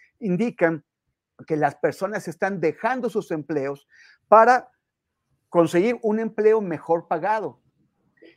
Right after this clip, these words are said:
Eh, hemos hablado de cuánto se, se discute en México, cuánto gan-, cuán-, cuánto es el salario mínimo de, de, de, en, en Estados Unidos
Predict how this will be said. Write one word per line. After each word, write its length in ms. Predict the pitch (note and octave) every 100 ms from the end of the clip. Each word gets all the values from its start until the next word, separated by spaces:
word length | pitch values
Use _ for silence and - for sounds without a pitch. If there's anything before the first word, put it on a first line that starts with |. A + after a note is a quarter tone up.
| _
Eh, 280 | E3 D#3+ D#3+ -
hemos 360 | F#3 G3 F#3
hablado 400 | E3+ E3+ F#3+ G3
de 140 | D#3+ -
cuánto 520 | E3+ E3+ F#3+ F3+ -
se, 280 | - D#3+ E3
se 140 | E3+
discute 360 | D#3+ - G3+ G3+
en 80 |
México, 460 | G3 F3 G3+ E3+ D#3 _ _ -
cuánto 340 | A3+ - G#3
gan-, 340 | G3 F#3+ F#3+ E3
cuán-, 220 | G3+ F3
cuánto 220 | F3+ F#3
es 100 | F#3+
el 80 | D#3
salario 500 | D#3 D#3+ E3 E3 D#3
mínimo 640 | D3+ E3 E3+ D#3+ D3+ C#3
de, 260 | C#3 C3 B2+
de, 440 | C#3 B2+ B2+ C3 B2
de, 420 | B2+ B2+ B2+ B2
en, 240 | C3+ C3 C3
en 500 | C3 C#3 C3 B2 B2
Estados 440 | B2+ D3 D#3 D3+
Unidos 520 | D#3 E3 F3+ D#3+ D3+